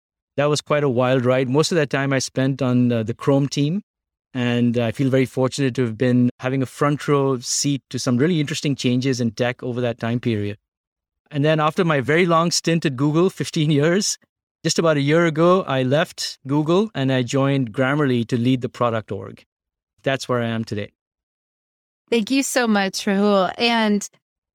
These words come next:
Speaker 2: I wanted to just, before we leave that part of your story, what was it about academia, after first approaching that as a, a dream, a life dream, and then deciding, "Hey, that's not for me"? How did you know that that was no longer the right path?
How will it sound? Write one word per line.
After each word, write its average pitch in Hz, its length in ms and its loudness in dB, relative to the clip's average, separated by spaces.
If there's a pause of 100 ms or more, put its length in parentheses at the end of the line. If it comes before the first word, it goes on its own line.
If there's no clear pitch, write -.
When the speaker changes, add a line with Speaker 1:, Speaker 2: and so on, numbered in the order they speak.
(180)
Speaker 2:
I 254 100 0
wanted 349 340 0
to 320 140 -2
just, 226 260 0
before 277 340 0
we 277 140 0
leave 214 680 0 (340)
that 190 260 -2
part 214 200 0
of 180 120 0
your 185 100 0
story, 208 540 0 (200)
what 277 320 0
was 330 220 0
it 339 80 2
about 196 520 0 (200)
academia, 190 960 2 (720)
after 220 280 0
first 262 300 0
approaching 226 400 0
that 208 160 4
as 190 180 2
a, 185 220 -2
a 190 140 0
dream, 170 600 2
a 165 80 -2
life 175 340 0
dream, 170 500 0
and 190 200 0
then 190 160 2
deciding, 180 460 -2
"Hey, 190 140 0
that's 180 200 -2
not 170 200 -2
for 202 120 -4
me"? 214 200 2 (260)
How 285 140 -2
did 427 220 -2
you 311 100 4
know 208 340 4
that 165 160 0
that 170 160 0
was 170 160 -4
no 170 180 0
longer 165 340 0
the 160 120 -4
right 151 180 -2
path? - 520 -8